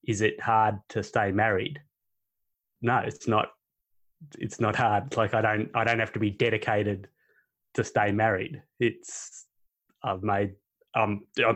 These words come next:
because I'm a hundred percent in my marriage and a hundred percent in my practice, it actually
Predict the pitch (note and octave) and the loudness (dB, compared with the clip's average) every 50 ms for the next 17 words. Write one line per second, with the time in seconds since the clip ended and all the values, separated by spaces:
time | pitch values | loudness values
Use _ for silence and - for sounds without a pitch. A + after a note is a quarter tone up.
0 | - - - B2 - D#3 C#3 B2+ A#2 A#2 A2 F#2+ B2+ B2 A2 G2+ - - - - | 2 -2 -2 2 4 4 4 4 2 2 2 2 2 0 0 0 -2 -2 -2 0
1 | B2+ A2 G#2 - - A#2 G#2+ G#2 G2+ F#2+ F#2+ - _ _ _ _ _ _ A2 G2+ | -2 -2 -2 0 0 0 0 0 -2 -4 -6 -12 _ _ _ _ _ _ -2 -2
2 | G2+ G#2 A2+ D3+ F3 F#3 F3 B2 A2 G#2 G#2 G2 G#2 G2+ G2 F#2+ - - - A2+ | 0 2 4 4 4 4 2 2 2 2 2 0 0 -2 -2 -4 -6 -4 -4 -4
3 | G#2 - - G#2 G2+ G2 F#2+ - B2 A#2 - - - - - C#3+ - _ _ _ | -4 -2 -2 0 0 0 0 0 -2 -4 -4 -6 -14 -18 -18 -18 -20 _ _ _
4 | _ _ _ _ _ _ _ _ _ _ _ _ _ _ B2 A2 G#2 G#2+ A2 - | _ _ _ _ _ _ _ _ _ _ _ _ _ _ -6 -2 0 0 -2 -2
5 | - - - A#2 G#2+ G#2 G#2 G2+ G2+ G2+ G2+ G2+ A2+ | -6 -8 -6 -4 -2 -2 -2 -2 -4 -6 -8 -10 -12